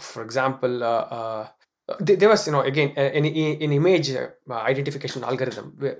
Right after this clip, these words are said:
uh, basically, the algorithm was trained, the A I engine was trained to identify humans in, in any context, like, you know, if you are running or, you know,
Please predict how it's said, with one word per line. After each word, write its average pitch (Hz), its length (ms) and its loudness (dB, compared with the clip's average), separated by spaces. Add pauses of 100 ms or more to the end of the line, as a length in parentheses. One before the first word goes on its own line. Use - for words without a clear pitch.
uh, 139 60 -8
basically, 160 500 -2
the 143 120 2
algorithm 147 420 2
was 131 320 0
trained, 127 540 -2
the 123 260 -2
A 147 100 6
I 135 220 0 (180)
engine 131 340 -2
was 123 180 -4
trained 151 420 2
to - 80 0
identify 160 480 2
humans 165 560 2
in, 170 340 2 (760)
in 151 160 2
any 156 280 2
context, 127 560 0
like, 123 140 -2
you 127 40 -2
know, 123 80 -2
if 117 140 -6
you 127 60 0
are 110 100 -4
running 135 560 2 (340)
or, 113 220 -6
you 110 60 -10
know, 110 180 -10